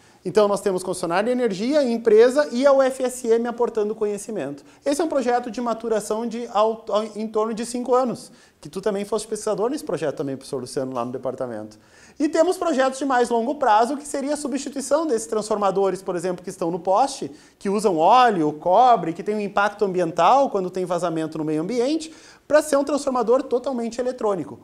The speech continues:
utilizando as teorias e técnicas de eletrônica de potência. Este é um projeto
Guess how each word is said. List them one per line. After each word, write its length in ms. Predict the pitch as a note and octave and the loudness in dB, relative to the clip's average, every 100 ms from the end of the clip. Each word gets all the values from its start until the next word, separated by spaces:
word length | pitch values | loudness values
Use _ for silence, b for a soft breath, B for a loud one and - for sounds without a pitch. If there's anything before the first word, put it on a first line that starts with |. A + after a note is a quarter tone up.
| _ | _
utilizando 680 | D4 C#4+ D#4 D#4+ G3 G3+ A3 | -8 -6 -4 -2 0 0 0
as 100 | A3+ | -4
teorias 760 | A3+ A3 G#3 F#3 F#3+ A3+ A#3 - | -4 -2 -2 -2 -2 -2 -4 -10
e 80 | F#3+ | -12
técnicas 580 | F#3+ F#3 F#3 G#3+ A3 G#3 | -2 -2 -2 -4 -4 0
de 60 | |
eletrônica 480 | A#3 A3+ A3+ G#3 G#3 | 2 2 0 -4 -6
de 80 | G#3 | -4
potência. 560 | A#3+ A#3 F#3 C#3+ - - b b b b _ | -4 -2 -4 -6 -12 -20 b b b b _
Este 400 | C#4+ G4 - - | 0 2 -2 -4
é 60 | A#3 | -2
um 100 | G#3+ | -2
projeto 680 | E3+ D3 F3+ A#3 A#3+ F3+ | -2 0 0 0 -2 -8